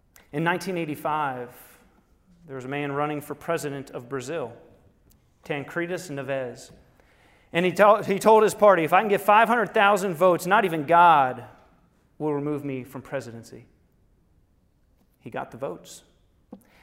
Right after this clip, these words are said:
And the day before he was gonna be, become president, he all of a sudden got sick and died the day before. Mockers don't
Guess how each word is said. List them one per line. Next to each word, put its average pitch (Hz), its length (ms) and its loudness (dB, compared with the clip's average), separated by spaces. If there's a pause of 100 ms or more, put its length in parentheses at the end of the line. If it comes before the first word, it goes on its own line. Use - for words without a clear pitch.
(120)
And 135 160 -6
the 139 60 -4
day 156 340 -2
before 170 920 -4
he 139 100 -12
was 135 120 -10
gonna 147 220 -8
be, 135 420 -8 (1080)
become 156 240 -10
president, 143 500 -10 (840)
he 120 160 -12
all 131 120 -4
of 143 80 -8
a 143 60 -10
sudden 139 300 -10
got 135 180 -8
sick 139 220 -14
and 120 120 -14
died 117 380 -14 (800)
the 143 80 -14
day 123 140 -12
before. 113 420 -20 (2750)
Mockers 131 760 -6 (180)
don't 131 320 -10